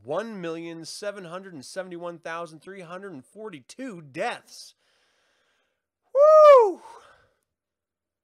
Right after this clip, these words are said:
But I got a great show for you. <laughs> In The Devil's Advocate, we're gonna be talking about balance in Satanism. Uh, it's something I've been thinking about lately. And in Infernal Informant, I got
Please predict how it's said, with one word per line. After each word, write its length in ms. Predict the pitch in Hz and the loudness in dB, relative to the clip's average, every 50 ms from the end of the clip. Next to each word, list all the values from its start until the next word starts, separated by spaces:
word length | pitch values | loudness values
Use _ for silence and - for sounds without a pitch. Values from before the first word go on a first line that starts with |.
| _ _ _ _ _ _ _ _ _ _ _ _ _ _ _ _ _ _ | _ _ _ _ _ _ _ _ _ _ _ _ _ _ _ _ _ _
But 100 | - 120 | -16 -12
I 20 | |
got 120 | 113 107 95 | -12 -12 -12
a 20 | |
great 160 | 85 92 - - | -14 -18 -20 -20
show 180 | - 110 120 | -20 -20 -20
for 140 | - - 90 | -20 -20 -20
you. 100 | 90 92 _ _ _ _ _ _ - - | -20 -20 _ _ _ _ _ _ -18 -12
<laughs> 280 | - 185 151 202 185 - - _ _ _ _ | -12 -8 -6 -6 -6 -6 -8 _ _ _ _
In 60 | 160 | -18
The 80 | 170 170 | -18 -8
Devil's 340 | 147 233 285 294 233 185 165 | -4 -4 -4 -4 -6 -8 -8
Advocate, 340 | 156 143 127 123 143 170 - | -8 -8 -8 -10 -16 -20 -20
we're 80 | 214 | -20
gonna 120 | 247 285 277 | -20 -20 -20
be 80 | 277 | -16
talking 260 | - 254 226 220 226 | -14 -14 -14 -14 -14
about 220 | 214 208 175 147 120 | -14 -14 -14 -14 -12
balance 580 | 156 175 226 233 143 - _ _ - - - - _ _ _ _ _ _ _ _ _ _ _ _ _ _ | -12 -12 -12 -12 -16 -20 _ _ -20 -20 -20 -20 _ _ _ _ _ _ _ _ _ _ _ _ _ _
in 140 | 131 123 120 | -20 -20 -18
Satanism. 480 | - 123 104 92 92 90 82 78 _ _ _ _ _ _ _ _ _ _ _ _ _ | -18 -20 -20 -20 -20 _ -20 _ _ _ _ _ _ _ _ _ _ _ _ _ _
Uh, 360 | - 110 110 110 107 107 104 104 | -20 -18 -16 -16 -16 -16 -18 -20
it's 100 | 123 - | -20 -20
something 220 | - 156 139 139 | -20 -20 -20 -20
I've 80 | 139 151 | -20 -20
been 80 | 170 | -20
thinking 240 | 170 - 131 113 113 | -20 -20 -20 -20 -20
about 180 | 104 104 104 - | -20 -20 -20 -20
lately. 280 | 98 98 117 123 156 _ _ _ _ _ _ _ _ | -20 -20 -20 -20 -20 _ _ _ _ _ _ _ _
And 140 | - 160 165 | -14 -12 -12
in 60 | 170 | -10
Infernal 420 | 170 165 165 - - 277 277 254 233 | -12 -12 -14 -12 -8 -8 -6 -6 -8
Informant, 380 | 202 - - 190 180 185 - | -8 -10 -10 -12 -10 -12 -14
I 40 | 165 | -14
got 180 | 160 165 - | -16 -16 -16